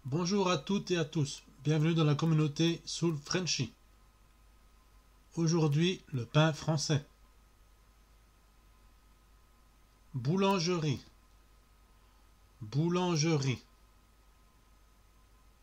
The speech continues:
Boulanger. Boulanger. Baguette.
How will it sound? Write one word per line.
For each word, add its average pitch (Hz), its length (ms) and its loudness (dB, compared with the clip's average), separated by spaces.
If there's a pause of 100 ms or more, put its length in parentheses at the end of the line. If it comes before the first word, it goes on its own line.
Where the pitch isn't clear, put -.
(2000)
Boulanger. 151 920 0 (1900)
Boulanger. 143 1000 0 (4000)
Baguette. 160 760 0